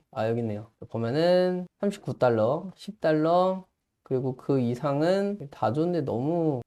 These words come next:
중구난방이네요. 깃허브 코파일럿 라이센스. 이 요금제가 다인 것 같습니다. 깃허브 파일럿 앤 프라이스. 네, 맞네요. 프로랑 프로 플러스. 그러니까 십 달러 아니면 사십 달러 요금제인데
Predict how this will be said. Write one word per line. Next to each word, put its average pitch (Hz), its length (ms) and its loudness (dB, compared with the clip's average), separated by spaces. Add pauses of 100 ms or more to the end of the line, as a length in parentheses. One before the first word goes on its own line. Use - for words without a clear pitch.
중구난방이네요. 120 1000 0 (100)
깃허브 151 1500 -6
코파일럿 160 540 -4
라이센스. 117 540 -8
이 160 180 -4
요금제가 160 540 0
다인 131 340 -6
것 156 80 -2
같습니다. 113 500 -8 (600)
깃허브 151 600 -6 (120)
파일럿 151 560 -4
앤 147 240 -8
프라이스. 131 380 -12 (220)
네, 127 140 -6
맞네요. 131 480 -4
프로랑 208 480 2
프로 208 180 -2
플러스. 196 340 0
그러니까 131 200 -2
십 - 160 -8
달러 247 240 6
아니면 160 260 6
사십 214 280 -2
달러 190 260 6
요금제인데 127 640 2